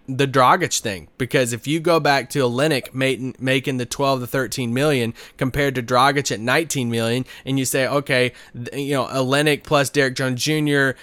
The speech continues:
that's about a five million dollar difference than Dragic. What's the biggest difference? Why didn't they just take Dragic?" Because I think they needed that extra five million to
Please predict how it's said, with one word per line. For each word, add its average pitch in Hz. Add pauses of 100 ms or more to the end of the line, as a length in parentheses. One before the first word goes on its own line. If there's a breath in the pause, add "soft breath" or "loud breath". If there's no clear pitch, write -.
(160 loud breath)
that's 139
about 143
a 131
five 139
million 139
dollar 127
difference 127
than 120
Dragic. 131
What's 147
the 180
biggest 131
difference? 151
Why 131
didn't 143
they 143
just 131
take 117
Dragic?" 143 (200 loud breath)
Because 143
I 139
think 160
they 147
needed 151
that 147
extra 143
five 135
million 135
to 135